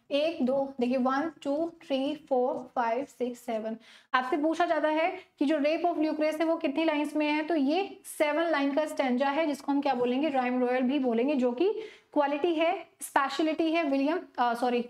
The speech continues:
जो आपके Geoffrey Chaucer हैं उनकी रॉय-,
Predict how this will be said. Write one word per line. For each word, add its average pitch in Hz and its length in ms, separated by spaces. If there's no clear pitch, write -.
जो 262 100
आपके 294 360
Geoffrey 285 340
Chaucer 262 380
हैं 320 340
उनकी 330 500
रॉय-, 233 400